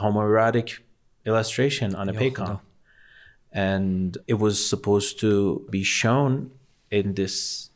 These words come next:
Speaker 1: art fair in Paris. A bunch of Iranian galleries cited physical threat upon return.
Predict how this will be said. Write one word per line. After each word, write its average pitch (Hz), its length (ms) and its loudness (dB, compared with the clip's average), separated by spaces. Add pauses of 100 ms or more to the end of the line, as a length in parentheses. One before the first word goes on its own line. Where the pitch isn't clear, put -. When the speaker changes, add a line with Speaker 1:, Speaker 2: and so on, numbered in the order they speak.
(380)
Speaker 1:
art 127 200 2
fair - 320 -8 (220)
in 92 120 -6
Paris. - 520 -4 (460)
A 110 80 -2
bunch 131 240 2
of 135 340 0
Iranian 120 380 2
galleries 113 680 2 (340)
cited 110 800 0 (120)
physical 143 600 2
threat 104 500 0 (220)
upon 101 360 -2
return. 95 600 -2